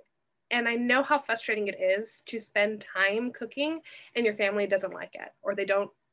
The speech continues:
eat it all, or they reject it or complain. I want to say, come find me on Instagram. I have some really fun things planned for this year to offer more support in this area.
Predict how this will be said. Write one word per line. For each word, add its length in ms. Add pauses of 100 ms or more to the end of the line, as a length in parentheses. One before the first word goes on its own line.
eat 160
it 100
all, 200
or 60
they 100
reject 400
it 180
or 120
complain. 560 (2000)
I 60
want 160
to 40
say, 360
come 200
find 280
me 200 (100)
on 100
Instagram. 640
I 80
have 160
some 160
really 180
fun 240
things 300
planned 280
for 100
this 260
year 160
to 120
offer 300
more 180
support 460
in 80
this 160
area. 560